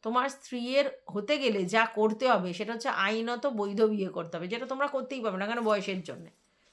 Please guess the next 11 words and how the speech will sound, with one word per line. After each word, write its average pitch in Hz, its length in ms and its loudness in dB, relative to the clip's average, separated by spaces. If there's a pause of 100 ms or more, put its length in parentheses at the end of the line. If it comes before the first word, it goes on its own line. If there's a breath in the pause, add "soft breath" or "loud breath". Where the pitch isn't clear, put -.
(140)
এই 254 160 2
মুহূর্তে 302 340 2
বয়সের 190 440 0
জন্যে। - 280 -18 (500)
তাহলে, 294 480 4
আ, - 240 2 (420)
তারার 254 260 6
কোনো 277 240 2
কিছু 277 200 -6
খাটে 277 300 2
না, 302 160 0